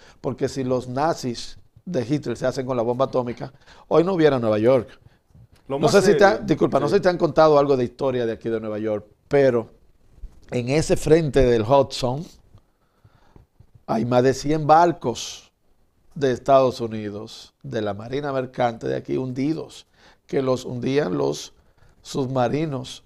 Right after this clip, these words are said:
Speaker 1: nazis que estaban en toda la costa, que no dejaban llegar nada ahí.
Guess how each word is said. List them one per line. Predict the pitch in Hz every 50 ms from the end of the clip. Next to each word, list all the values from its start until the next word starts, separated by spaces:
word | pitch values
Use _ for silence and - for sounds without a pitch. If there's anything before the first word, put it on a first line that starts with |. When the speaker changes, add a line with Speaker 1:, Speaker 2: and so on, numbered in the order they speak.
| _
Speaker 1:
nazis | - 127 131 139 131 123 123 - - 123
que | - - 135 127 127 127 127
estaban | 123 120 - - 127 127 143 160 151 135 127
en | 117
toda | - 127 123 127
la | 123 120 117
costa, | - 131 127 131 135 110
que | 123 107
no | 113 113
dejaban | 117 110 113 113 113 117 117
llegar | 110 110 110 110 110 113
nada | 117 113 127 160 151 110
ahí. | 107 107 113 -